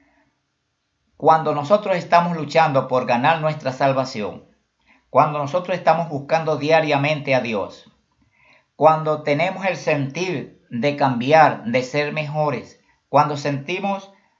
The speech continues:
que el Espíritu Santo está hablando a nuestra vida y nos dejamos llevar por ello y tratamos de luchar y de cambiar, muy bien,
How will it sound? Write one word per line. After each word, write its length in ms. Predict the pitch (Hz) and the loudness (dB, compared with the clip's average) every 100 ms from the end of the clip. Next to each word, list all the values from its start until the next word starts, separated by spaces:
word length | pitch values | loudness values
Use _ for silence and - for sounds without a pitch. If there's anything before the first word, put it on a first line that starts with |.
| _ | _
que 120 | - 156 | -2 0
el 60 | |
Espíritu 460 | 139 135 170 180 156 | 0 -2 -8 -10 -8
Santo 300 | 156 170 170 | 0 0 -2
está 200 | 156 165 | -2 0
hablando 340 | 160 160 156 | 4 2 2
a 40 | 160 | -2
nuestra 360 | 147 135 123 | -2 -2 -4
vida 520 | 113 120 123 - - _ | -4 -4 -4 -6 -12 _
y 80 | 131 | -2
nos 180 | 139 | -2
dejamos 400 | 135 127 160 165 | 0 -2 -2 -2
llevar 380 | 151 131 143 143 | -4 2 2 2
por 120 | 139 | 0
ello 460 | 139 147 120 - _ _ _ _ _ | 0 0 -4 -10 _ _ _ _ _
y 140 | 147 | -6
tratamos 600 | 143 139 139 165 190 165 | 0 2 4 6 6 4
de 120 | 143 135 | -4 -4
luchar 560 | 120 - 156 160 139 | -6 2 6 6 4
y 120 | - 135 | -4 -4
de 180 | 135 | -2
cambiar, 720 | - 120 143 175 165 - - _ _ _ _ _ _ _ _ - | -2 -2 2 2 2 -2 -18 _ _ _ _ _ _ _ _ -6
muy 340 | 131 147 143 | -2 0 2
bien, 560 | 143 170 127 98 - | 0 0 -2 -6 -16